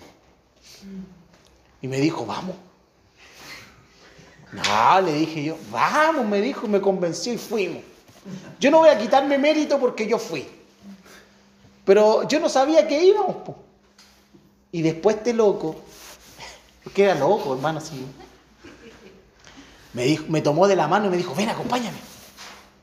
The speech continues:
Y yo ahí mirando para todos lados, lo acompañé y nos pusimos en la fila a to-, a recibir la hostia, hermano. Y yo fui a recibir la hostia. Parece chistoso, pero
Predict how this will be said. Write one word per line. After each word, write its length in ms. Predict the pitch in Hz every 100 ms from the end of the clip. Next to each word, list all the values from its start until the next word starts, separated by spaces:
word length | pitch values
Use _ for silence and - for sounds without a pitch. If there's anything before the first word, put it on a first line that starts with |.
| -
Y 100 | 139
yo 280 | 135 285 285
ahí 460 | 269 302 302 285 247
mirando 400 | 220 254 285 254
para 140 | 233
todos 180 | 277 269
lados, 500 | 247 311 277 247 240 - - _ _ _ _ _ _ _ _ _ _ _ _ -
lo 100 | 160
acompañé 500 | 165 170 156 156 220
y 20 |
nos 120 | 208
pusimos 400 | - 143 196 185
en 60 | 160
la 80 |
fila 360 | 135 - 185 180
a 80 | 165
to-, 120 | 143 147
a 100 | 143
recibir 480 | - 135 - 143
la 160 | 170 131
hostia, 360 | 135 170 170 147
hermano. 220 | 151 156 - - - 151 - _ _ - - - - - - 139 - - - -
Y 120 | 143
yo 140 | 170
fui 140 | 170 180
a 60 |
recibir 420 | 170 156 147 143 165
la 140 | 139
hostia. 420 | 170 - - 107 - _ _ - _ - - - - _ - - - - - - - - -
Parece 320 | 151 202 208
chistoso, 600 | 185 - - - - 254
pero 240 | 175 170